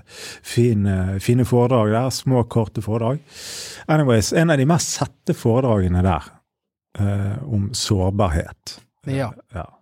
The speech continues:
Speaker 1: Men så fikk jeg en melding her forleden av Marie.
Speaker 2: Psykolog.
Speaker 1: Psykolog Maria. Ja,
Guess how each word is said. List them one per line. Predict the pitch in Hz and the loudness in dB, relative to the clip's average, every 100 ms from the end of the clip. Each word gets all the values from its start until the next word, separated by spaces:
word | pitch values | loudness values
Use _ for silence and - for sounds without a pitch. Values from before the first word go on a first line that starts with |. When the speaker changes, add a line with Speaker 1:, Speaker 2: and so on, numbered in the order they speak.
| _ | _
Speaker 1:
Men | 131 208 | 0 2
så | 208 240 | 0 -2
fikk | 294 - | -2 0
jeg | 262 220 | 2 2
en | 185 | 4
melding | 170 185 240 180 104 | 4 2 0 0 0
her | 120 117 | 0 0
forleden | - 117 110 101 92 | -2 -2 -2 -2 -2
av | 117 127 | -2 -2
Marie. | 131 127 143 120 170 - _ - - - - - | -2 0 2 2 -2 -10 _ -20 -20 -18 -16 -8
Speaker 2:
Psykolog. | - 139 143 104 - _ - | -4 0 0 -2 -8 _ -8
Speaker 1:
Psykolog | - 131 156 160 147 | -4 2 4 4 4
Maria. | 139 143 143 | 4 4 4
Ja, | 156 | 4